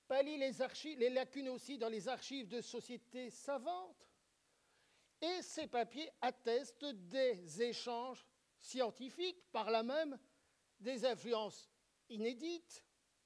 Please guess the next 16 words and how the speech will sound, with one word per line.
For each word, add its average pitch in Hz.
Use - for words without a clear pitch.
d'accord, 240
mais 302
révèlent 330
également, 254
et 247
c'est 254
un 247
aspect 247
qui 226
me 226
semble 226
ne 208
pas 233
devoir 226
être 214
minimisé, 196